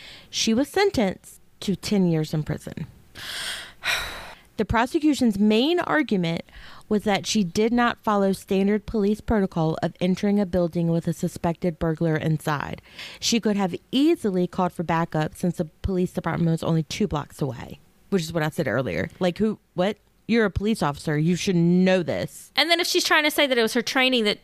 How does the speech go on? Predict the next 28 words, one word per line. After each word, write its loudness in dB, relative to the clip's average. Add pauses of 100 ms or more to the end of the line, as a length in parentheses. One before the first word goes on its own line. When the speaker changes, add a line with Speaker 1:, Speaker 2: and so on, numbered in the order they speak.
(140)
Speaker 2:
she, -2
she 0
fell 2
back 0
on -2
her 0
training 0
to -4
shoot 0
him 0 (100)
twice, -2 (240)
it's -6
like, 2
"No, 2
you 0
didn't, 2
because -2
this -2
is -6
what 0
the -10
training -2
tells 0
you -4
to -2
do." 0 (460)
Speaker 1:
Right. -2 (340)
Speaker 2:
Mm-hmm. -4